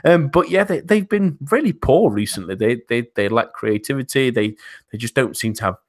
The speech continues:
that sort of, they, they seem to grind out a lot of results. And, and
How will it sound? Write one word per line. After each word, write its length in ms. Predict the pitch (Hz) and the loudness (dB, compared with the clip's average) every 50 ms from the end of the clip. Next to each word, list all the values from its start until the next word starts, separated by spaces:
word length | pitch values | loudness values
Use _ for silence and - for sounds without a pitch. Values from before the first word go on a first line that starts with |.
| _ _ _ _ - | _ _ _ _ -4
that 220 | 107 - - - | -4 -4 -4 -6
sort 220 | - - 85 82 85 | -8 -6 -6 -6 -6
of, 100 | - _ - 123 123 _ _ _ - | -10 _ -20 -20 -20 _ _ _ -12
they, 160 | 120 120 113 113 _ _ | -10 -10 -10 -10 _ _
they 120 | - 120 113 | -2 -2 -2
seem 200 | - - 139 139 | -2 -4 -6 -4
to 100 | - 107 | -6 -6
grind 500 | 110 - 113 110 110 113 120 127 117 110 | -2 0 0 2 4 4 4 2 2 2
out 160 | 101 92 76 | 0 0 -2
a 60 | 76 | -4
lot 160 | 95 85 71 | -4 -4 -4
of 120 | 87 98 101 | -6 -6 -8
results. 380 | 92 90 92 92 87 - - | -8 -6 -6 -6 -6 -6 -6
And, 160 | 104 95 92 92 | -4 -4 -4 -4
and 320 | - 98 95 98 95 | -4 -2 -2 -4 -4